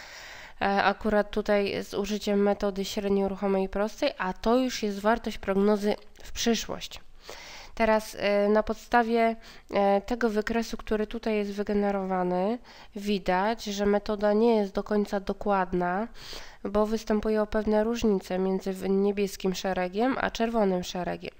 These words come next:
Niebieski szereg, zgodnie z tym oznakowaniem przyjętym w, e, w ekonometrii czy w prognozowaniu,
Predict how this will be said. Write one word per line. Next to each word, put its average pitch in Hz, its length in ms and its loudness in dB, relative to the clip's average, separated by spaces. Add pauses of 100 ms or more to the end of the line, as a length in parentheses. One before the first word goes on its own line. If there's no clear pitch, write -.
(480)
Niebieski 220 480 2
szereg, 202 360 0
zgodnie 233 380 0
z - 60 -12
tym 214 160 4
oznakowaniem 202 720 2
przyjętym 202 600 0
w, - 260 -10
e, 190 240 -2
w 185 60 -10
ekonometrii 196 640 -2
czy - 160 -6
w - 60 -12
prognozowaniu, 190 920 -2